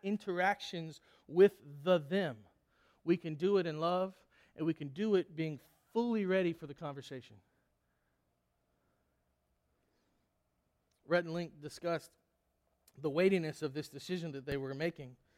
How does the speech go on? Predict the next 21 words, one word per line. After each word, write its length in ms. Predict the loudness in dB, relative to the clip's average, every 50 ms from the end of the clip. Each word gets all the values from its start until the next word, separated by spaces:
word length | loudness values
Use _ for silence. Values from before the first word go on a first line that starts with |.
| _ _ _ _ _ _ _ _ _ _ _ _ _ _ -8
And 140 | -2 2
they, 120 | 2 2 2 2
they 100 | -2 -2
can 160 | -2 -2 -4 -4
remember 300 | -2 0 2 2 2 2
having 300 | 2 2 0 0 0 -6
a 40 | -6
friend 420 | -4 -2 0 0 0 0 -2 -6 -8 -4
who 280 | -4 -2 -2 -4 -6 -10 _ _ _ _ _ _ _ _ _ _ _ _ _ _ _ _ _ _ _ _ _ _ _ _ -16
was 180 | -14 -14 -16 -18 _ _ _ -20
essentially 340 | -8 0 0 0 2 2 0
doing 120 | 0 0 -2
the 60 | -2
same 220 | -2 -2 -2 -2
thing 200 | -2 -4 -4 -2
about 160 | -2 -2 -4
seven 240 | -2 0 0 0 0
or 60 | 0
eight 100 | -4 -4
years 180 | -4 -4 -2 0
earlier. 460 | 2 4 4 4 2 2 0 -2 -6